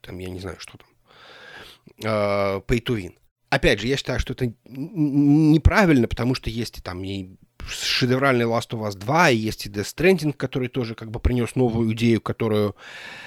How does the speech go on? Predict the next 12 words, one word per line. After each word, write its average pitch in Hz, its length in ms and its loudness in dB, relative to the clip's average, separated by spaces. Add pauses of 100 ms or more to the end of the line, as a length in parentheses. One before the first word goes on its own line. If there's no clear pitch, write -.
(160)
м, 113 380 -4
так - 220 -4
или 127 100 2
иначе 123 240 -2
до 113 80 -4
этого 107 220 -6
не 113 200 0
было. 85 240 -8 (760)
Но 156 160 6
это 160 140 4
ладно. 123 300 4 (540)
А, 110 460 0